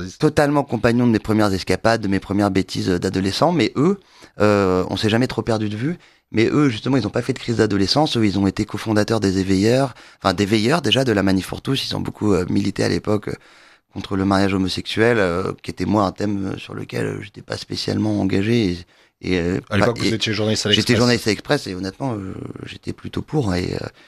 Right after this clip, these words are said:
Speaker 2: d'ailleurs, aujourd'hui encore, c'est, c'est plutôt un sujet sur lequel, euh,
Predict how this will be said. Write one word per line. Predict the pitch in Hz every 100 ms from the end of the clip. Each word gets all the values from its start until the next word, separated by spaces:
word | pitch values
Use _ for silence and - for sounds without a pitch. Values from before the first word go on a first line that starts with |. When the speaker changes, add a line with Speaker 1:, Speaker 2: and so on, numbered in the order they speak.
| _ -
Speaker 2:
d'ailleurs, | 104 110 107 -
aujourd'hui | 101 110 117 120
encore, | 110 123
c'est, | - - _ - - _ _ _ _
c'est | - - 90
plutôt | - - 104
un |
sujet | - 104 117
sur | -
lequel, | 92 101 104
euh, | -